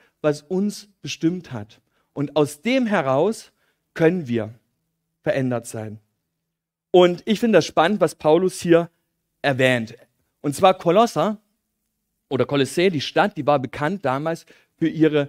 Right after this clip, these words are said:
schwarzen Stoffe. Das waren ganz besondere Stoffe. Und, ähm, das wusste jeder, diese Stoffe, die haben, ja, die sind was Besonderes. Und wahrscheinlich kamen viele Touristen in die Stadt, alt angezogen, mit irgendwelchen dreckigen Sachen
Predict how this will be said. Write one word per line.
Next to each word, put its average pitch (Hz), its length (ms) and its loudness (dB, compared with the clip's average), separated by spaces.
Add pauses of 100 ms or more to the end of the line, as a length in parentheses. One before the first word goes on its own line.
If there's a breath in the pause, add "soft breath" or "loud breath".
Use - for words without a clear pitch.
(160 soft breath)
schwarzen 135 520 -4
Stoffe. 127 440 -2
Das 104 180 -12
waren 127 160 -2
ganz 135 200 -6
besondere 139 520 -4
Stoffe. 196 480 -6 (400 soft breath)
Und, 170 460 2 (300)
ähm, 151 200 0
das 151 220 -6
wusste 196 320 -4
jeder, 196 420 2 (340 soft breath)
diese 156 180 -6
Stoffe, 165 380 -2
die 143 160 -6
haben, 147 240 -6 (520)
ja, 120 320 -8 (140)
die 143 80 -8
sind 143 240 -8
was 139 200 -4
Besonderes. 117 520 -8
Und 123 200 -10 (200 soft breath)
wahrscheinlich 190 480 2
kamen 165 200 2
viele 208 260 -2
Touristen 165 480 -4
in 190 100 -6
die 170 100 -4
Stadt, 214 400 -2 (340 soft breath)
alt 202 400 4
angezogen, 220 680 0
mit 170 120 -2
irgendwelchen 165 460 0
dreckigen 165 440 -4
Sachen 175 460 -6